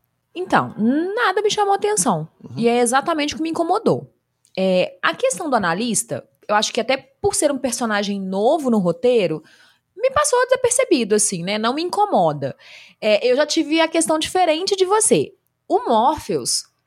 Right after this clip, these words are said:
Speaker 1: na trilogia como um todo, sempre foi o meu ator, meu personagem favorito.
Speaker 2: Uhum.
Speaker 1: Então, como era de se esperar,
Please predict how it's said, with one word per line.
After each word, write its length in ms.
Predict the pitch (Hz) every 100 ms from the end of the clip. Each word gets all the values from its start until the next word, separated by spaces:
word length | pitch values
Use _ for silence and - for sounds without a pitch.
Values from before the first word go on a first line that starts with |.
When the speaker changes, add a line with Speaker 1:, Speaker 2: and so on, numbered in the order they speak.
| _ _ _
Speaker 1:
na 180 | 190 214
trilogia 720 | 240 233 220 196 180 214 254
como 320 | 180 - 185 180
um 80 |
todo, 480 | 170 202 233 208 147
sempre 520 | - - 269 359 370
foi 520 | 370 - 240 226 285 -
o 80 | 254
meu 180 | 262 262
ator, 400 | 262 247 208 220
meu 100 | 220
personagem 720 | 233 - 254 233 196 208 226
favorito. 640 | 240 226 311 220 - - _ -
Speaker 2:
Uhum. 320 | 90 92 101 160
Speaker 1:
Então, 680 | 240 254 226 185 208 392 - _
como 280 | 254 240 226
era 180 | 185
de 80 | 185
se 100 | -
esperar, 560 | 220 - 330 311 285